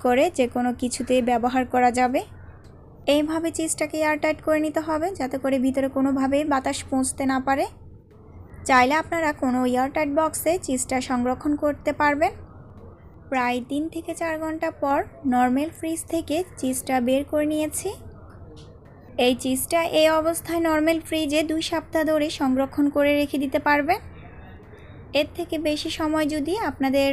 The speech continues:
ফ্রিজে রাখার প্রয়োজন পড়ে সেক্ষেত্রে ডিপ ফ্রিজে সংরক্ষণ করে রেখে দিবেন। এই ধরনের মজারলা চিজ তৈরি করে ডিপ ফ্রিজে ছয় মাস ধরে সংরক্ষণ করে রাখা যায়।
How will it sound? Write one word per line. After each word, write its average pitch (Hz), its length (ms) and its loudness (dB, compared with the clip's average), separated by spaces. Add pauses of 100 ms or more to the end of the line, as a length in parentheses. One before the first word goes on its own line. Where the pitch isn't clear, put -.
(640)
ফ্রিজে 277 420 2
রাখার 269 380 2
প্রয়োজন 269 380 2 (100)
পড়ে 277 180 0 (120)
সেক্ষেত্রে 311 500 -4 (480)
ডিপ 277 220 0
ফ্রিজে 277 320 0 (100)
সংরক্ষণ 254 440 0 (100)
করে 262 240 2
রেখে 262 280 0
দিবেন। 262 260 0 (1200)
এই 294 140 4
ধরনের 320 420 4
মজারলা 302 460 4
চিজ 311 160 -2 (100)
তৈরি 311 260 2 (100)
করে 294 180 6 (100)
ডিপ 294 220 0
ফ্রিজে 302 380 0
ছয় 302 220 2
মাস 294 140 4 (120)
ধরে 277 160 4 (120)
সংরক্ষণ 269 520 2
করে 262 160 4 (100)
রাখা 254 240 0 (100)
যায়। 269 200 2